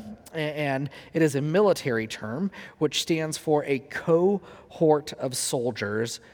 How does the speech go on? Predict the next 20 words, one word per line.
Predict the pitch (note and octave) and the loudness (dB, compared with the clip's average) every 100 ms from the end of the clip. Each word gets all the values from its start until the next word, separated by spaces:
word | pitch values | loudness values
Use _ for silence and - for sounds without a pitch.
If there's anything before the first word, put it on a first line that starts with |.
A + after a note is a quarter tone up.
| - | -12
normally | C3+ C3 D3 F#3 G#3 F3+ A2+ G#2+ B2 C3+ | -6 -2 2 4 4 2 -2 -4 -6 -6
a | B2 | -8
tenth | - - D3 C#3+ | -8 -8 -6 -4
of | B2+ | -2
a | |
legion. | A#2 A2+ A2 - B2+ C3 _ _ - - _ | -2 -4 -6 -12 -14 -18 _ _ -20 -20 _
So | - C3+ | -6 -2
really | B2 A#2+ | -2 0
quick, | C#3+ B2 A2+ | 0 -2 -2
if | |
we're | B2+ | -8
just | A2+ - | -8 -6
doing | B2+ A#2 | -4 -4
some | - A2+ | -6 -8
simple | - B2 B2 | -8 -6 -2
math | B2 A2+ - | 0 0 -2
here, | B2 A#2+ | -2 -2
if | A#2 | 0
a | |
legion | A#2 C3 E3 D#3 A#2 C3+ G#3+ | -2 -2 -4 -6 -6 -4 -4